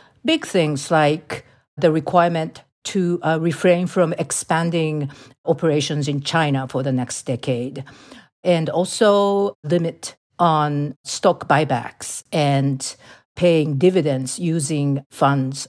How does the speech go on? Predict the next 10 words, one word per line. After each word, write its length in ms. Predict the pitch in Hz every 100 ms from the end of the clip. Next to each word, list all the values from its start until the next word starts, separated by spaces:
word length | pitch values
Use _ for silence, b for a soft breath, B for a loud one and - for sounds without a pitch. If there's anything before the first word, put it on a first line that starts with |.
| -
from 260 | - 151
the 60 | 139
program. 600 | - 135 131 131 139 165 B B B B B B _
Then 440 | 226 254 254 254
there, 520 | 240 214 233 226 226 - _ _ -
uh, 180 | 208 214
is 160 | 214
a 60 | 226
series 520 | - 214 220 226 196
of 300 | 220 208 -